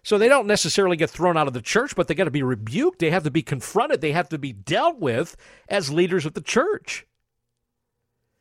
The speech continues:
People have asked me time and time again, what is really the role and the responsibility of a pastor, of an elder? And the only place I could take you is First Peter chapter five.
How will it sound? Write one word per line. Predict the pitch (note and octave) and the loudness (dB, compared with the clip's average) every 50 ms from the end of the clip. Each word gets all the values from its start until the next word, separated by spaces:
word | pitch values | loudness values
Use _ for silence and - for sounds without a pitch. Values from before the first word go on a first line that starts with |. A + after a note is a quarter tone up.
| _ _ _ _ _ _ _ - | _ _ _ _ _ _ _ -2
People | - C4 D#4+ E4 D#4+ | 0 0 2 6 6
have | A#3 E3+ | 6 6
asked | F3+ F3+ F3 - - | 6 4 4 2 -2
me | E3 - | -4 -6
time | - - E3+ E3 D3+ | -2 0 0 0 0
and | C#3+ C3 | 0 -2
time | C#3+ D3 C#3+ C#3+ | 0 0 -2 -2
again, | A#2+ G#2+ B2+ C#3+ C3 A#2+ | -2 -2 -2 -2 -2 0
what | C3+ G3 - - - | 2 2 2 2 0
is | - A#3 A#3+ G3+ C3+ C3 | 0 2 2 2 2 0
really | B2+ C#3 D#3+ E3+ D3+ C#3 C3 | -2 0 2 2 2 2 2
the | A#2 A#2+ | 0 0
role | A2+ A2+ C3+ D3 D#3 D3 | 0 2 2 4 4 4
and | C3 A#2+ | 2 0
the | A#2+ | -2
responsibility | A#2+ A#2 - - - D3 C#3 C3 - - A2+ G#2 B2+ A#2+ A#2+ A2+ G2+ | -4 -4 -6 -4 -4 -4 -4 -2 -4 -4 -2 -2 0 0 0 -2 -4
of | G2 F2 | -6 -6
a | G2+ | -8
pastor, | - - - B2 G#2 G2 - - - F#2+ - - - _ _ _ _ _ _ _ - | -8 -6 -4 -4 -4 -4 -6 -10 -12 -14 -16 -18 -20 _ _ _ _ _ _ _ -4
of | B2 | -2
an | A#2+ A#2+ A#2+ | -2 0 0
elder? | B2 B2 A#2 G2 - - - - _ _ _ _ _ _ _ _ _ _ _ _ _ - | 0 0 -2 -2 -6 -12 -20 -20 _ _ _ _ _ _ _ _ _ _ _ _ _ -6
And | D3+ D3+ E3+ | 0 0 2
the | G#3 | 2
only | C#4 F4 G4+ | 4 4 4
place | F#4+ - D4+ B3+ G3+ - | 4 6 4 4 6 4
I | F3+ | 2
could | - C#3 G#2+ | 2 0 -2
take | - - F3+ A#3 A3 - | 0 0 0 0 0 0
you | C#3 | -2
is | A#2+ - | -2 -2
First | - - F3 F#3 F3 - - - - _ _ _ _ | -2 -2 -2 -2 -2 -2 -6 -10 -14 _ _ _ _
Peter | - - G3+ A3 F#3+ C3 | -2 -2 0 0 0 -2
chapter | - - D3+ C#3 C#3 - - A#2+ | 0 0 0 -2 -2 -4 -8 -10
five. | - - E3+ E3 F#3 D#3 F2+ E2+ - - _ | -4 -2 -2 -2 -2 -4 -10 -12 -16 -20 _